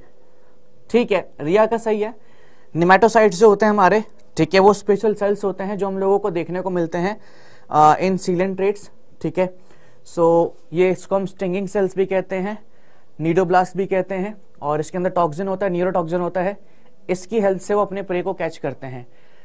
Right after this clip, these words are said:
हाइड्रा के टेंटेकल से भी हम लोगों को nematocytes वगैरह देखने को मिलते हैं, ठीक है।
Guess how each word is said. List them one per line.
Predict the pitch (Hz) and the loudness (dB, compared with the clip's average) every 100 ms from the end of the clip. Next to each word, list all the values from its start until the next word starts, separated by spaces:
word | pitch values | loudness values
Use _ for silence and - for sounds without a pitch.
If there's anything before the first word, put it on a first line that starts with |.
| - - | -10 0
हाइड्रा | 156 147 117 | 2 4 2
के | 202 | 2
टेंटेकल | 190 185 185 196 | -2 0 0 0
से | 190 185 | 0 0
भी | 196 | 0
हम | 190 | 2
लोगों | 185 185 196 | 2 2 4
को | 214 233 - 160 | 4 4 0 -2
nematocytes | 160 170 185 185 185 | 0 2 2 0 0
वगैरह | 180 190 | -2 -2
देखने | 190 170 165 175 | -2 -2 -4 -2
को | 220 262 - - 151 | -2 -2 -8 -12 -6
मिलते | 147 131 | -6 -6
हैं, | 123 117 - - - - - - | -10 -12 -14 -16 -16 -16 -16 -2
ठीक | 180 220 | 2 2
है। | 208 - | 2 -4